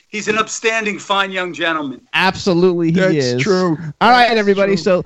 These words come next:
Speaker 2: first of all, this is the first time I think we've had somebody on who's, who, who works both sides. Very few people we've had on that you
Speaker 1: Well,
Speaker 2: know
Speaker 1: did,
Speaker 2: about, at
Speaker 1: did,
Speaker 2: least.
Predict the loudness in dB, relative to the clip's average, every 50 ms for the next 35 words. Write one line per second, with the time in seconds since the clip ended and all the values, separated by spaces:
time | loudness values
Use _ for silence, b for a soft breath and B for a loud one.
0 | b b b 0 0 0 0 0 0 0 0 2 0 -4 -4 -2 -4 -4 -4 -2
1 | -4 -4 -4 -4 -4 -6 -4 0 -2 -2 0 -2 -2 0 0 0 2 2 2 0
2 | 0 -2 -4 -4 -2 -4 -4 -4 -2 0 2 2 2 2 0 -2 2 4 4 4
3 | 4 4 4 2 4 4 2 2 0 0 -2 -2 0 2 2 2 0 0 -2 -2
4 | 0 0 0 0 -2 -2 -4 -6 -10 b b b b b b _ _ 0 2 2
5 | 0 0 -2 -4 -4 0 2 2 2 4 2 2 4 4 4 4 4 2 2 2
6 | 2 2 2 2 2 2 0 -4 -4 -10 _ _ _ _ -6 -2 -2 -2 0 0
7 | 0 2 4 4 4 4 2 0 -2 -4 -4 -4 -4 -4 -4 -4 -6 -8 -14